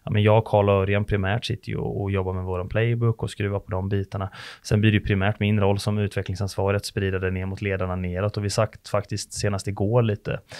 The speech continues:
med ledarna, eh, och prata om verksamheten. Vi ska sitta med A-lagstränarna här nu också och bena ut allting och vad man ska prioritera också. För att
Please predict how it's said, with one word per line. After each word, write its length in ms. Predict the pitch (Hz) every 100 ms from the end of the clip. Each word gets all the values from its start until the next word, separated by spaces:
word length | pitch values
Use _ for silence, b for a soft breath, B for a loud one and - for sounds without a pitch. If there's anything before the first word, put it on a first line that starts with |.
| B
med 160 | - 104
ledarna, 440 | 104 98 - 113 - -
eh, 100 | -
och 120 | 64
prata 240 | - 64 64
om 60 | 62
verksamheten. 640 | 110 - 110 107 110 110
Vi 60 | 104
ska 120 | 101
sitta 300 | 95 113 123
med 160 | 82 120 - -
A-lagstränarna 1160 | 85 104 104 107 - - - 104 95 92 98 98
här 160 | 98
nu 100 | 95 95
också 280 | - -
och 240 | - 55 - B B B B B B B
bena 540 | 135 110 123 113 107
ut 200 | 104 98
allting 440 | - 98 - 101 101
och 100 | 101
vad 160 | 110
man 120 | 113 107
ska 160 | -
prioritera 840 | 107 101 101 98 98 120 113 117 113
också. 340 | - - - - -
För 140 | -
att 280 | 101 - -